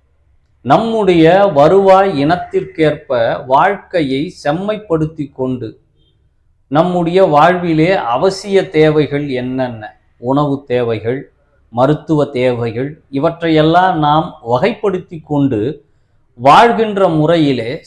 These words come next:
சிறிதளவாவது நாம் சேமிப்பு என்கிற ஒன்றை செய்யவில்லை என்றால், எதிர்காலத்திலே வரக்கூடிய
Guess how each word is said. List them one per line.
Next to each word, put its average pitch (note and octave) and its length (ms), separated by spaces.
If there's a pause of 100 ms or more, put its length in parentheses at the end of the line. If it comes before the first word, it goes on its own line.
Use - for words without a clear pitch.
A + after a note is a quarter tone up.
(100)
சிறிதளவாவது F#3+ 1000
நாம் D3+ 300
சேமிப்பு G#3 840
என்கிற D#3 500
ஒன்றை C3 360
செய்யவில்லை C#3 840
என்றால், G#2+ 540 (680)
எதிர்காலத்திலே G3+ 1040
வரக்கூடிய E3+ 1000